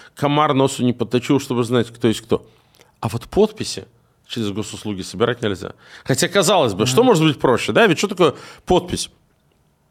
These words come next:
Speaker 1: «Я такой-то, хочу, чтобы в стране было больше политической конкуренции». Подпись за Надеждина — это даже не подпись в поддержку кандидатуры Надеждина, в поддержку его политической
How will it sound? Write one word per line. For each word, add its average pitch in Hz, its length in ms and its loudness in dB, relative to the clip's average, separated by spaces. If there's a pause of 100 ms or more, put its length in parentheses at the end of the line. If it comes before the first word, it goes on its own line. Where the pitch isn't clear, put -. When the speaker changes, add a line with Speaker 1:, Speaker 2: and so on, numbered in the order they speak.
(220)
Speaker 1:
«Я 127 220 0
такой-то, 233 640 2 (260)
хочу, 277 340 2
чтобы 190 200 0
в - 20 -6
стране 202 380 2
было 190 240 4
больше 170 340 2
политической 170 480 -4
конкуренции». 156 680 0 (260)
Подпись 190 400 0
за 139 220 2
Надеждина — 123 600 2
это 110 180 4
даже 123 200 0
не 120 100 0
подпись 196 400 0 (240)
в - 120 -20
поддержку 127 720 0 (120)
кандидатуры 139 840 2
Надеждина, 104 640 -2 (300)
в - 100 -20
поддержку 139 460 0
его 143 100 6
политической 139 800 0